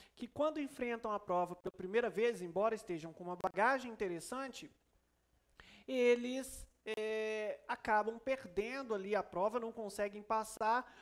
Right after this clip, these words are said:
por falta de experiência. Eles não olham as últimas provas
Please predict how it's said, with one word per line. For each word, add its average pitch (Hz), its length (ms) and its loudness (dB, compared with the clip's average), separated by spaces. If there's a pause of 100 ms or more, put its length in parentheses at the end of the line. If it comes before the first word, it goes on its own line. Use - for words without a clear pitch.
(140)
por 269 460 -4
falta 233 400 2
de 226 80 -14
experiência. 226 680 -4 (320)
Eles 277 260 -2
não 311 220 4
olham 269 520 6
as 185 160 -2
últimas 180 380 -6
provas 165 720 -2